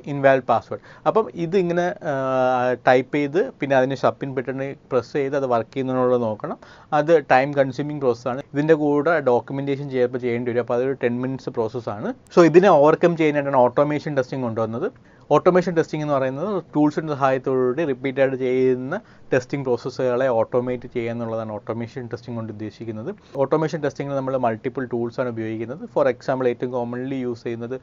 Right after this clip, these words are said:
Selenium എന്ന് പറയുന്ന ടൂളാണ്. ടെസ്റ്റിംഗ് ടൂൾ യൂസ് ചെയ്ത്, ആ, സ്ക്രിപ്റ്റ്, ആ, എഴുതിക്കൊണ്ടാണ് നമ്മൾ, ആ, ഓട്ടോമേഷൻ ടെസ്റ്റിംഗ് കണ്ടക്ട് ചെയ്യുന്നത്. ഇതിലൂടെ ടെസ്റ്റിംഗ് സ്പീഡും ടെസ്റ്റിംഗിൻ്റെ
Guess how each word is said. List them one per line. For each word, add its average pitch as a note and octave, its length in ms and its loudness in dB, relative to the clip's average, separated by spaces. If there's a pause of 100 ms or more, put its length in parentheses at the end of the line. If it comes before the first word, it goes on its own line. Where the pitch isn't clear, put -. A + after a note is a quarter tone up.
(120)
Selenium B2+ 520 0
എന്ന് C3+ 100 -4
പറയുന്ന A2+ 300 -2
ടൂളാണ്. A2 360 -6 (300)
ടെസ്റ്റിംഗ് E3+ 440 4
ടൂൾ D#3+ 140 6 (120)
യൂസ് C3 280 -2
ചെയ്ത്, B2+ 240 2 (200)
ആ, - 20 2 (180)
സ്ക്രിപ്റ്റ്, - 600 2 (200)
ആ, C3 40 2 (400)
എഴുതിക്കൊണ്ടാണ് B2+ 680 0
നമ്മൾ, A2+ 280 -4
ആ, - 600 -10 (280)
ഓട്ടോമേഷൻ B2 540 -2
ടെസ്റ്റിംഗ് A#2+ 320 -8
കണ്ടക്ട് G#2 280 -10
ചെയ്യുന്നത്. A2+ 280 -6 (300)
ഇതിലൂടെ F3+ 360 10
ടെസ്റ്റിംഗ് D3+ 340 0
സ്പീഡും C3+ 420 0
ടെസ്റ്റിംഗിൻ്റെ C#3 440 2